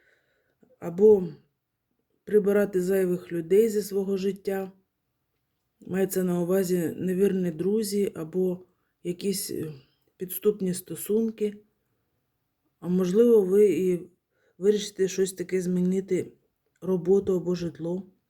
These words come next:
Це тільки вам самим зрозуміло, карти дають тільки підсказки.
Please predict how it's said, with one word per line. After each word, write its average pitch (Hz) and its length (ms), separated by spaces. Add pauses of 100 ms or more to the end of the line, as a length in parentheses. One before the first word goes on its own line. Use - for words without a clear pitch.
(1300)
Це - 140
тільки 185 300
вам 180 280 (600)
самим 190 440
зрозуміло, 196 800 (240)
карти 208 520
дають 190 440
тільки 185 380 (560)
підсказки. - 720